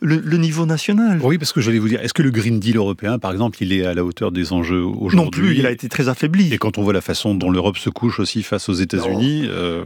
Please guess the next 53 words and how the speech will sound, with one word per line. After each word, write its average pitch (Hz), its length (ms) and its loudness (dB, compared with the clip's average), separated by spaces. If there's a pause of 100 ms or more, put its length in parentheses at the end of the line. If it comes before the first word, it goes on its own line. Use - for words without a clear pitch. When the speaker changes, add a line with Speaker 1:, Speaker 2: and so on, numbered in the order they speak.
Speaker 1:
Je - 120 -10
trouve - 200 -6
que - 100 0
l'Union 131 200 2
Speaker 2:
il 139 40 0
n'y 127 40 -4
a - 20 -2
pas 110 60 -2
de - 60 -6
quoi 110 120 0
être - 80 -4
fier 107 160 -2
de 95 60 -4
l'Europe 95 260 -2
non 101 140 0
plus, - 160 -4
non ? 78 160 0
Speaker 1:
Non, 160 140 0 (180)
le, 160 280 0
je 131 120 -2
trouve 131 180 -4
que 143 100 0
le, 135 280 0
l'Union 139 300 0
européenne 151 400 0
est 127 120 -2
une 131 120 0
union, 131 380 0
euh, 127 40 -2
complètement, 143 560 0
euh, 120 80 0 (100)
im-, - 200 -6
imparfaite, 156 720 -4 (560)
mais 147 160 4
je 131 100 0
suis 147 200 0 (260)
tout 226 80 6
de 160 80 2
même 175 180 4
content 160 560 -2
que - 140 -4
nous 131 180 0
l'avons, 135 540 0 (520)
parce 127 160 -2
que - 80 0
ça 143 160 0
permet, 165 440 0
c'est 170 280 2
le, 165 100 2 (180)
la 147 120 0
seule 226 420 2
instance 170 520 0
mondiale 139 560 0